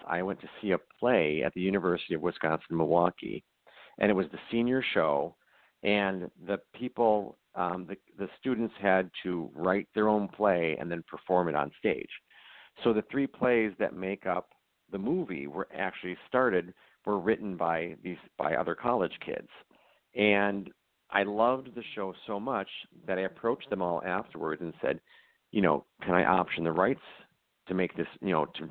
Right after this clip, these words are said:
turn this into a movie? I think it would be a great little anthology." And so my writing within that movie itself, um,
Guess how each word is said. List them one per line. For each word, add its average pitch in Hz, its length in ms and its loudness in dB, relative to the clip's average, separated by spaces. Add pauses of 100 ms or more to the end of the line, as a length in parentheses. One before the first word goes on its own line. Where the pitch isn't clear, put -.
(140)
turn 95 120 2
this 87 140 0
into 78 220 -4
a 76 40 -2
movie? 104 320 2
I 73 60 4
think 92 180 -4
it 78 60 -12
would 80 120 -2
be 73 100 -2
a - 20 -4
great 87 280 0
little 80 180 0
anthology." 82 800 0 (640)
And 107 340 2 (100)
so 101 480 0 (160)
my 123 320 2
writing 107 580 -8 (400)
within 101 340 -10
that 98 200 -8
movie 101 340 -10
itself, 87 420 -4 (760)
um, 87 440 -2